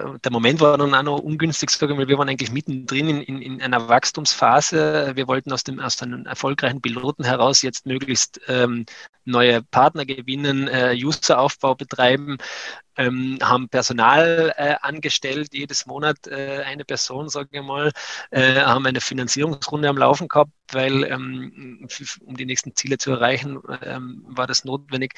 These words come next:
Und, und dann, äh, eigentlich komplett unvorbereitet, äh, war man mit einer Situation konfrontiert,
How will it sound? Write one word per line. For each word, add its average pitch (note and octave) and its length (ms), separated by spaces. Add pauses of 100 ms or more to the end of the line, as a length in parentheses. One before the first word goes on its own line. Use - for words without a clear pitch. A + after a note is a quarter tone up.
(360)
Und, B2+ 220
und B2+ 280
dann, D3 420
äh, C3+ 440 (500)
eigentlich B2+ 280
komplett C3+ 320
unvorbereitet, C3 920 (120)
äh, B2+ 320 (460)
war B2+ 580
man B2+ 120
mit B2 160
einer B2 140
Situation B2 440
konfrontiert, C3+ 540